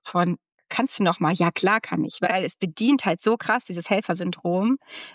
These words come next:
äh, was ja auch sehr, sehr, sehr viele Tierärztinnen haben. Ähm,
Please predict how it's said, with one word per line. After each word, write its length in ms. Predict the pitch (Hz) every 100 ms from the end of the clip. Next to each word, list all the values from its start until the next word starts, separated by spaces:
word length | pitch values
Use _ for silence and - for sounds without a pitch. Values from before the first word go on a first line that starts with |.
| -
äh, 180 | 185 175
was 200 | 190 -
ja 240 | 180 185
auch 260 | - 247 - - -
sehr, 220 | 196 226 240
sehr, 160 | 233
sehr 160 | 233 233
viele 200 | 226 208
Tierärztinnen 580 | 220 - - 175 170 170
haben. 540 | - - 175 175 254 - - - - _ _
Ähm, 580 | - 208 208 190 190 175